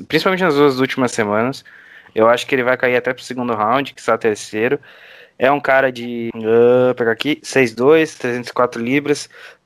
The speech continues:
Se destacou muito lá em Oklahoma, principalmente por fazer a pressão pelo meio, né? Igual o Kenny Clark faz em Green Bay. Seria mais um cara, ah, específico, não pra isso, mas ele tem uma, uma fo-, uma, a força dele maior seria essa.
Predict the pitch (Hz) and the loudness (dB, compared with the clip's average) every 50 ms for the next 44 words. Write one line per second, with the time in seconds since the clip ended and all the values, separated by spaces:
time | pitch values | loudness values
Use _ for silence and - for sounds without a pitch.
0 | _ - _ _ - - 139 131 - - 147 135 - - 147 139 143 156 - 151 | _ -20 _ _ -6 -6 -6 -6 -2 -2 -2 0 0 0 -2 -2 -2 -4 -2 -2
1 | 135 135 135 131 127 - 135 123 123 131 127 120 - 131 131 - - 135 127 123 | 0 0 0 -2 0 0 0 0 0 -2 -4 -4 -6 -10 -10 -6 -2 -2 -2 -2
2 | 123 123 - - - 110 - - 123 117 113 120 120 120 120 117 110 98 113 120 | -4 -6 -8 -10 -10 -8 -2 -2 -2 -2 -2 -2 0 2 2 2 0 2 0 0
3 | 120 - 120 117 - 123 120 117 123 117 113 113 127 143 147 135 127 123 117 117 | 0 0 -4 -2 -2 -6 -2 0 0 0 0 2 2 2 2 2 2 2 4 2
4 | 120 117 - - 117 113 - 117 113 110 - - - 110 107 107 107 - - - | 2 2 0 -4 -6 -2 0 2 0 0 0 -2 -2 -2 -2 -2 -6 -14 -20 -20
5 | _ _ _ _ - - - _ _ _ 117 113 107 113 113 110 107 104 107 110 | _ _ _ _ -20 -20 -20 _ _ _ -8 -4 -2 0 0 0 2 2 2 2
6 | 113 123 127 131 - - 123 120 120 120 120 123 123 127 127 - 127 127 131 131 | 4 2 0 0 0 0 2 2 2 2 0 -2 -2 -2 -2 0 0 2 2 0
7 | 127 - - - - - - _ _ _ _ _ - 113 113 113 113 117 113 113 | -2 -6 -20 -20 -20 -20 -20 _ _ _ _ _ 0 2 4 4 4 4 2 2
8 | 113 113 107 104 110 - _ _ _ - - - - 160 143 - 170 165 - - | 0 0 -2 -4 -6 -8 _ _ _ -14 -14 -2 -2 -2 0 0 -6 -6 -2 -4
9 | 190 - _ _ _ 131 139 160 190 196 - 214 202 165 135 - - 120 120 117 | -4 -4 _ _ _ -2 -2 -2 0 2 2 2 2 2 0 -2 -6 -6 -6 -4
10 | 113 120 123 123 120 127 131 135 139 139 139 135 131 127 127 123 120 120 123 123 | -4 -4 -6 -4 -4 -6 -4 -2 -2 0 2 2 2 2 0 0 -2 -4 -4 -6
11 | - - - 127 95 101 117 120 120 117 - - 117 113 - 139 147 - - 135 | -6 -4 -4 -4 -4 -2 0 0 0 0 2 0 -2 -2 -2 -6 -4 -2 -2 -2
12 | 135 131 131 123 120 143 117 120 - - - 127 135 135 131 123 117 123 123 - | -2 -2 0 0 2 2 2 0 0 0 0 2 2 2 2 2 0 0 -2 -2
13 | - | -6